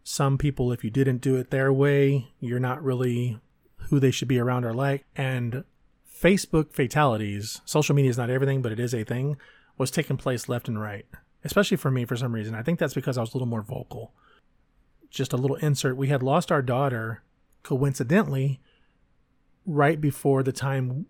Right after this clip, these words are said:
Nicole and I were already planning on moving on from the church, just because we felt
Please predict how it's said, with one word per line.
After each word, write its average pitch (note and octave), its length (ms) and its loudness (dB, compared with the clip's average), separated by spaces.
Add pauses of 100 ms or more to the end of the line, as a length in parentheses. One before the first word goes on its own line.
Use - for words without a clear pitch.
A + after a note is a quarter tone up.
Nicole D#3 320 0
and C#3+ 100 2
I B2+ 100 -2
were A#2 220 -6
already C#3 260 2
planning B2+ 300 -2
on A#2 140 -2
moving B2 260 0
on A2+ 140 -4
from G#2+ 160 -6
the G#2 60 -6
church, B2+ 340 -2
just A2+ 160 -8
because B2+ 220 -8
we A#2 80 -6
felt A#2+ 380 -8